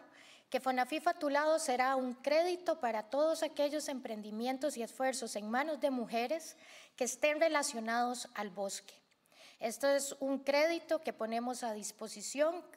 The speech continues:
con tan solo una tasa de interés de un cuatro por ciento anual fija, con requisitos muy sencillos,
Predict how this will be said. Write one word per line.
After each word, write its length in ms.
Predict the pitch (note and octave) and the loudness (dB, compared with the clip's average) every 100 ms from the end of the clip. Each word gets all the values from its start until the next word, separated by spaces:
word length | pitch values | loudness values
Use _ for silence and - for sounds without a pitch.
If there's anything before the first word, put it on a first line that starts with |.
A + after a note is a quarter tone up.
| - | -6
con 180 | A#3 A#3 | -4 -2
tan 220 | A#3 A3+ | -4 -2
solo 320 | - D4+ D#4 | 2 2 2
una 260 | D4 C4+ C#4 | 2 0 2
tasa 300 | C#4 C#4 C#4 | 0 2 2
de 60 | |
interés 420 | B3 A#3 A#3 C4+ | 0 -2 -2 -2
de 80 | A#3 | -2
un 100 | A#3+ | -6
cuatro 320 | A#3+ B3 B3+ | -2 -4 -4
por 180 | C4 G#3 | -10 -10
ciento 440 | - A#3 A#3+ A#3 G3 | -8 -4 -4 -4 -6
anual 420 | G3 G#3 A#3 C#4+ - | -4 -2 0 -2 -6
fija, 400 | A#3+ A#3 B3 - - - - - - - | -4 -4 -4 -8 -18 -20 -20 -20 -20 -2
con 180 | B3+ A#3+ | 0 2
requisitos 640 | A#3+ B3 A#3 D#4 D#4 G#3+ | 2 0 -4 -4 -4 -4
muy 300 | A3+ C#4 F4+ | -2 -2 -2
sencillos, 840 | F4+ A#3 G#3+ A#3 A#3 B3 E4 - | -2 -2 -4 -6 -6 -8 -12 -14